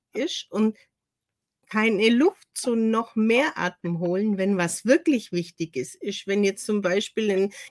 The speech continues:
ganz wichtiger Abgabetermin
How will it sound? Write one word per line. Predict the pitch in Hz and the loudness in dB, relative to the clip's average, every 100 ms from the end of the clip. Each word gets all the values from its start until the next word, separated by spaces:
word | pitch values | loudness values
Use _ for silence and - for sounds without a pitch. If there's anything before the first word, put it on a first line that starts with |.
| - | 0
ganz | 220 254 - | 2 2 -2
wichtiger | 240 - 240 208 - | -8 -6 -6 -6 -6
Abgabetermin | 214 233 - 240 240 247 - 247 240 233 254 285 | -8 -8 -2 0 0 -4 -2 -2 0 2 2 2